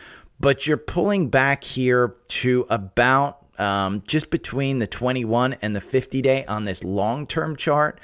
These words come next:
Uh, if you see right here, what's interesting is, uh, two forty-eight, you can see right there,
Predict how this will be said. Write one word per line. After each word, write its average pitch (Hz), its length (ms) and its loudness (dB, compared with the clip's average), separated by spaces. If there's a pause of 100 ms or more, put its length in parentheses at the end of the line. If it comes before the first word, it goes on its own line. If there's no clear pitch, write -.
(460)
Uh, 107 240 0
if 135 220 -2
you 131 180 4
see 190 520 0
right 151 320 4
here, 101 580 -2 (180)
what's 110 240 0
interesting 131 640 0
is, 92 360 -2 (1000)
uh, 80 180 -4
two 143 200 -2
forty-eight, 123 640 2 (440)
you 131 120 0
can 139 160 -2
see 131 240 0
right 117 380 2
there, 101 500 2